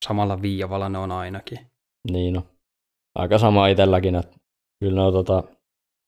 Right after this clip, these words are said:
Speaker 2: no sehän nyt oli sama Poolin joukkue molemmissa niissä. Se menee eelle ja sit se City menee eelle. Invincibles, sekin oli niin hyvä joukkue, että aika vaikea sitä nyt on suoraan laittaa huonommaksi tossa.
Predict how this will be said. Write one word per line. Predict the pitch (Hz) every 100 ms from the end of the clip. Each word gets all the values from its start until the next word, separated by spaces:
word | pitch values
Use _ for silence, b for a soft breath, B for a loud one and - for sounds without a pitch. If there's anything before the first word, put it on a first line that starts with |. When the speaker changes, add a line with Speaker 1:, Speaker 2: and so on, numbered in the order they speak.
| _ _ _ _ _ _ _
Speaker 2:
no | 92
sehän | 85 85 95
nyt | -
oli | 104 98
sama | 104 101
Poolin | - 98 98 95
joukkue | 95 95 - 90 - _ _ _ -
molemmissa | 95 92 90 -
niissä. | 92 90 - 90 - _ _ _ _ _ _ 98
Se |
menee | 95 95 92 90
eelle | 92 92 87 _ _ _ _ _ _ 92
ja | 87 -
sit | - 90
se | 87
City | 92 90
menee | 90 87 87 85
eelle. | 87 85 - _ _ _ _ _ _ _ _ _
Invincibles, | 107 104 104 101 101 95 95 92 -
sekin | 98 90 92
oli | 92
niin | 95 90
hyvä | 90 90
joukkue, | 76 90 - 92 85
että | -
aika | 85 85 87
vaikea | 87 87 87 85
sitä | - 90
nyt | 82
on | 87
suoraan | 87 87 85 82
laittaa | 85 - 90 87
huonommaksi | 92 90 87 85 -
tossa. | - - -